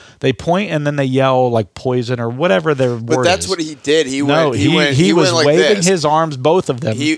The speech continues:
Speaker 2: he went like this.
Speaker 1: It
Speaker 2: I'll show
Speaker 1: doesn't
Speaker 2: you the
Speaker 1: matter.
Speaker 2: clip, and he
Speaker 1: It,
Speaker 2: goes,
Speaker 1: I kn-, I've seen
Speaker 2: "Get
Speaker 1: the clip
Speaker 2: away,
Speaker 1: a million
Speaker 2: get away."
Speaker 1: times. It doesn't matter. You cannot wave your arm at
Speaker 2: I
Speaker 1: all. It's called an invalid signal.
Speaker 2: I,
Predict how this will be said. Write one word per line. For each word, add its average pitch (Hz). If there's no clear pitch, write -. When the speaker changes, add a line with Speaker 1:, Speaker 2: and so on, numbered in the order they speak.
Speaker 2:
he 147
went 143
like 170
this. 139
Speaker 1:
It 117
Speaker 2:
I'll 131
show 127
Speaker 1:
doesn't 135
Speaker 2:
you 156
the -
Speaker 1:
matter. 160
Speaker 2:
clip, 143
and 127
he 131
Speaker 1:
It, 131
Speaker 2:
goes, 120
Speaker 1:
I 143
kn-, 156
I've 131
seen 143
Speaker 2:
"Get 156
Speaker 1:
the 147
clip 147
Speaker 2:
away, 135
Speaker 1:
a -
million 139
Speaker 2:
get 127
away." 127
Speaker 1:
times. 110
It 123
doesn't 127
matter. 127
You 139
cannot 160
wave 160
your 139
arm 127
at 127
Speaker 2:
I 131
Speaker 1:
all. 110
It's 135
called 143
an 127
invalid 139
signal. 98
Speaker 2:
I, 143